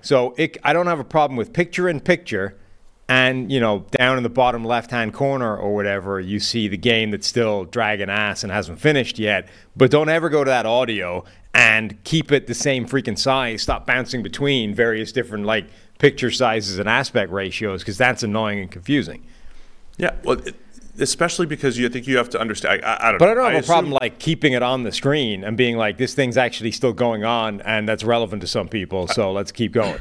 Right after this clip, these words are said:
Speaker 2: I understand I'm in the minority. The Sunday ticket users are in the minority,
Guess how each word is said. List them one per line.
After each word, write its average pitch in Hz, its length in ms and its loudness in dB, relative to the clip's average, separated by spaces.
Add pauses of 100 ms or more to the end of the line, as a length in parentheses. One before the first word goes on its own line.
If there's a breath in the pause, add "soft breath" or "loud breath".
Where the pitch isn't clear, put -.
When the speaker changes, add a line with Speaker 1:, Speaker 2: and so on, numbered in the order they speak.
(140)
Speaker 2:
I 120 120 6
understand 127 460 0
I'm 113 240 0
in 120 100 -2
the 113 60 -4
minority. 98 440 -2
The 95 120 -4
Sunday 123 360 0
ticket 120 280 -4
users 104 380 -2
are 95 100 0
in 101 100 -2
the 95 60 -4
minority, 90 640 -2